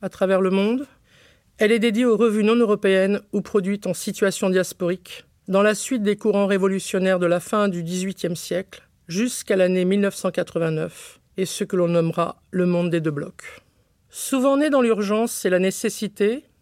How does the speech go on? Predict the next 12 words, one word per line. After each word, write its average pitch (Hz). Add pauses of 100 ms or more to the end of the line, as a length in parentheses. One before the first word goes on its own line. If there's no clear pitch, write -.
ces -
revues, 247 (160)
de 190
par 226
les 202
luttes 220 (120)
anti-esclavagistes 185
et 170
anticoloniales 185
dont 151
elles 170
témoignent, 185